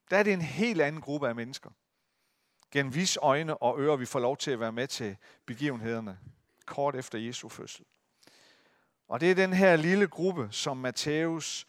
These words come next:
kalder for vise mænd fra Østerland. Og, øh, vi så det i en lille video her. Øh,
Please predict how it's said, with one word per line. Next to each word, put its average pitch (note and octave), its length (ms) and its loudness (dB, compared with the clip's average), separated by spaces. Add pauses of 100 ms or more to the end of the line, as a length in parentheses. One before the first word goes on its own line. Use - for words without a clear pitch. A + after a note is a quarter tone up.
(200)
kalder B2 360 0
for A2 500 -2 (880)
vise C#3+ 540 -2
mænd B2+ 260 -2 (640)
fra - 320 -6
Østerland. G2 600 -8 (1900)
Og, E3 380 8
øh, D3+ 320 12 (840)
vi C#3 80 -8
så G3 280 2
det B2+ 240 0 (200)
i C#3 60 -8
en C3 80 -6
lille D#3 280 0
video E3 260 -4
her. C3 240 2 (680)
Øh, A#2+ 360 0